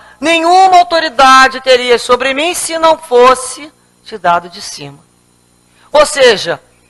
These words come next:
acima de todas as autoridades existe um poder. Um poder maior, que é o poder divino, do qual todos os outros poderes emanam. Então o poder vem de Deus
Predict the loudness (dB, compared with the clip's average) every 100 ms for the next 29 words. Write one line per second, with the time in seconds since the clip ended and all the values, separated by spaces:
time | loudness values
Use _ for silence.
0 | _ _ _ _ -2 0 0 -2 -6 -6
1 | -6 -4 -2 -2 2 2 4 0 -4 -18
2 | _ -12 -12 _ -2 4 4 4 2 -2
3 | -2 -4 -2 -2 -2 -2 0 0 0 -8
4 | -10 -6 -6 -2 0 2 2 2 0 -4
5 | -12 _ _ _ _ _ _ _ _ _
6 | _ _ _ _ _ -12 -4 -2 0 -2
7 | -2 -4 -4 -4 -6 -8 _ _ _ -8
8 | -6 -6 -6 -8 -14 -18 -18 -16 -16 -18
9 | _ _ _ _ -8 -4 2 2 2 -2
10 | 2 6 6 4 -2 -8 -6 0 0 0
11 | -6 -12 -2 -2 0 0 0 -2 -2 -2
12 | 0 0 0 -2 -6 _ _ _ _ _
13 | _ _ _ _ _ _ _ _ _ _
14 | _ 0 2 2 2 2 0 -2 -2 -4
15 | -2 0 2 0 -4 -14 -14 -16